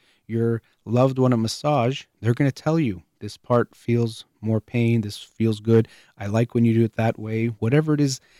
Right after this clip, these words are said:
that they can communicate to you, you probably will wanna hear it. You're not gonna just say, "I'm just gonna massage you this way and you better like it and let's have no feedback." You want to know what feels good to them, what they,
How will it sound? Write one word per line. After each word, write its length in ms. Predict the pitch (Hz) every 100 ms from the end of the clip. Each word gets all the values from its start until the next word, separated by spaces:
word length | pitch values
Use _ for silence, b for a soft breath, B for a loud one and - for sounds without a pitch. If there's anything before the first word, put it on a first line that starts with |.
| b _
that 180 | 120 -
they 120 | 120
can 180 | - 117
communicate 580 | - 113 180 185 131 120
to 120 | 139
you, 180 | 135 139
you 140 | 120 131
probably 420 | - 160 170 156
will 180 | 131 110
wanna 320 | 101 131 139
hear 320 | 110 131 160
it. 160 | - - _ _ _
You're 100 | 110
not 120 | 123
gonna 160 | 131 110
just 120 | 104
say, 120 | 107
"I'm 120 | 104
just 120 | 113 -
gonna 120 | 117
massage 460 | 104 - 107 113
you 80 | 104
this 240 | 101 101 -
way 160 | 107
and 80 | 95
you 80 | 98
better 220 | 107 98
like 320 | 92 113 -
it 160 | 107 - b b b
and 140 | 101 101
let's 180 | 104
have 160 | 104 90
no 100 | 101
feedback." 640 | - 151 175 113 98 - _ b b b
You 120 | 123 131
want 240 | 135 135
to 80 | 131
know 180 | 135 180
what 160 | 160
feels 320 | - 113 101
good 220 | 92 95 -
to 120 | 95
them, 220 | - 92 90
what 180 | 101 -
they, 160 | 101